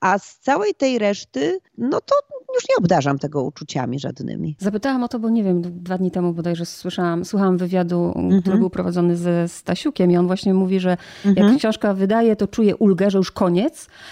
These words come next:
Speaker 2: ale
Speaker 1: Mhm.
Speaker 2: później do niej nie zagląda, bo po prostu od razu by to zmieniał, od razu by to wsz-, że wszystko jest do kitu, nie? I właśnie z-, od razu byłam ciekawa, czy, czy, czy też tak pani ma?
Speaker 1: Nie,
Speaker 2: To
Speaker 1: nie,
Speaker 2: też
Speaker 1: nie, ani ulgi, ani zadowolenia,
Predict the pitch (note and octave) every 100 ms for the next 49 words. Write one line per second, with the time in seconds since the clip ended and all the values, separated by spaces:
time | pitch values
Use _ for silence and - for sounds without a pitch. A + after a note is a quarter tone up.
0 | - - F#3 G3 A3+ G#3 - C#4+ B3+ B3+
1 | A#3+ A#3 A3 A3 B3 A#3 A3+ G#3 A3 G#3+
2 | G#3+ - G#3+ G#3 A3+ G#3+ F#3+ G3 F#3+ A3
3 | D4+ D4+ C#4 A#3 G#3 G3 G3 F#3+ F#3 F3
4 | F3 E3 - - E3+ F3 - G#3 F#3 E3+
5 | E3 F3 - D3+ - - E3 F3 F#3 G#3
6 | F#3+ - - F#3+ A3 A3+ G#3 A3 G#3 G#3+
7 | G#3+ G#3+ G#3+ G3+ G3 - G3 A3 G3+ G3+
8 | G#3 G3 G3 G#3+ D4 - E4+ F#4+ E4 D#4
9 | A#3+ G3 A#3 D4 F4+ D#4+ E4+ A#3 C4+ B3+
10 | A#3+ A3+ G3+ F#3 F3+ F3+ G3 A3+ C#4